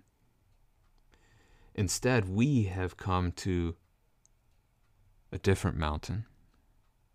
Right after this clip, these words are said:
We've come to Mount Zion, not to the destruction and wrath of God. We have come to the perfection of God, but through his mercy,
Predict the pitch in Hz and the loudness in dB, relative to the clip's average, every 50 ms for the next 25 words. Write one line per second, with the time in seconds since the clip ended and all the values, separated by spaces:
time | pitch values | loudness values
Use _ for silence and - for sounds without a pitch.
0 | _ _ _ _ _ _ _ - 98 85 80 - - 95 90 85 87 85 82 80 | _ _ _ _ _ _ _ -4 -2 -2 -2 0 0 2 2 4 4 2 2 2
1 | 76 69 - 82 78 80 82 82 80 90 104 - - _ _ _ _ _ _ - | 0 -2 -2 -2 0 0 0 0 -2 -4 -6 -10 -18 _ _ _ _ _ _ -20
2 | _ _ _ _ _ - - - - - - - _ _ _ _ _ _ - 90 | _ _ _ _ _ -20 -20 -20 -20 -20 -20 -20 _ _ _ _ _ _ 2 4
3 | 87 90 - - - - 92 85 80 85 80 78 78 78 78 - - _ _ _ | 4 4 2 0 0 2 2 4 4 2 2 2 2 2 0 -2 -4 _ _ _
4 | _ _ _ _ _ - - _ _ _ _ _ _ _ _ _ _ _ _ _ | _ _ _ _ _ -20 -20 _ _ _ _ _ _ _ _ _ _ _ _ _
5 | _ _ _ _ _ _ _ _ _ _ _ - _ _ _ _ _ - 104 95 | _ _ _ _ _ _ _ _ _ _ _ -20 _ _ _ _ _ -2 -2 -2
6 | - - - 98 92 90 - - - 92 85 82 80 82 - - _ _ _ _ | 0 0 2 2 2 2 2 0 0 2 2 2 0 -2 -4 -10 _ _ _ _
7 | _ _ _ _ _ _ _ _ _ _ _ _ _ _ _ _ _ _ _ _ | _ _ _ _ _ _ _ _ _ _ _ _ _ _ _ _ _ _ _ _
8 | _ _ _ _ _ - - - 92 90 82 82 95 95 - 95 85 - - 80 | _ _ _ _ _ -10 -6 -2 0 4 4 4 4 4 2 -2 -6 -4 -2 -2
9 | 76 78 85 95 107 113 120 - - 104 95 87 82 - - - 95 90 90 90 | -2 -2 -2 -4 -6 -6 -8 -6 -4 -2 0 0 0 -2 -4 -2 0 2 2 2
10 | 90 - - 87 90 - - - 90 87 - - 90 87 - - - 95 90 - | 0 -2 -2 -4 -4 -2 0 0 0 0 0 0 -2 0 -2 -4 -4 -4 -4 -4
11 | - - 87 87 87 87 90 90 - - - - - - - - - _ _ _ | -2 0 2 4 4 4 4 2 -2 -6 -14 -20 -20 -20 -20 -20 -20 _ _ _
12 | _ _ - 98 - - - 95 98 98 95 92 87 92 92 92 113 120 - - | _ _ -2 -2 -2 -2 -2 0 0 0 0 0 0 0 2 2 2 2 0 -2
13 | - - | -4 -6